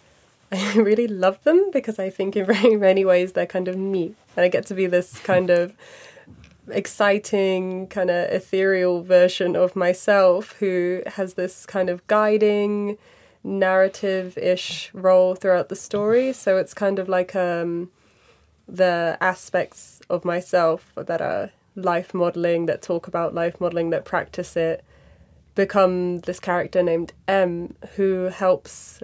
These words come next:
um, Jay, our main character, into his kind of journey, just navigating his city, navigating his realm, and also kind of,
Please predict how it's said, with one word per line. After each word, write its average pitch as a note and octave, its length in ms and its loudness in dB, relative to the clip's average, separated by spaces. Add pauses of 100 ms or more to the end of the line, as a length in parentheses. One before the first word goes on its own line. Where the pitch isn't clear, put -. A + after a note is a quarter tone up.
(120)
um, F3+ 580 -4 (640)
Jay, F#3+ 320 4
our F3 140 4
main F#3 260 2
character, F#3 720 2
into G#3+ 340 0
his G3+ 580 -4
kind G3+ 180 -2
of F#3+ 120 -4
journey, G3 640 2 (500)
just A3 240 0
navigating G3+ 800 2 (300)
his G3 240 -8
city, C4 420 -4
navigating F3+ 540 0
his F3+ 240 -6
realm, F3+ 380 2
and F#3 80 0
also F#3 600 0
kind F#3 280 -4
of, F3+ 140 0